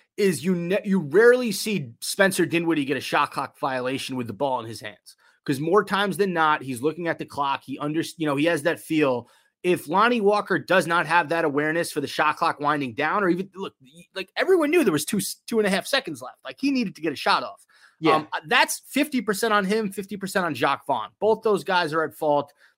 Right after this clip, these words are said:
Speaker 1: They need to be better prepared for that situation. Uh,
Speaker 2: So,
Speaker 1: but those,
Speaker 2: so,
Speaker 1: the,
Speaker 2: time
Speaker 1: yeah.
Speaker 2: out, time out, time out. I gotta,
Speaker 1: Yeah.
Speaker 2: I gotta,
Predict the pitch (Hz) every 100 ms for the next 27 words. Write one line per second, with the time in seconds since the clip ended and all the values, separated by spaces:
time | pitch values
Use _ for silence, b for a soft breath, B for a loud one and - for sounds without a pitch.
0 | _ 185 202 202 - 185 180 - - 202
1 | 202 - 185 - 202 170 151 - 139 139
2 | 123 131 113 123 120 107 - _ _ _
3 | _ _ - 143 127 208 220 240 208 214
4 | 240 180 208 208 180 175 156 - 156 151
5 | 151 151 170 160 147 151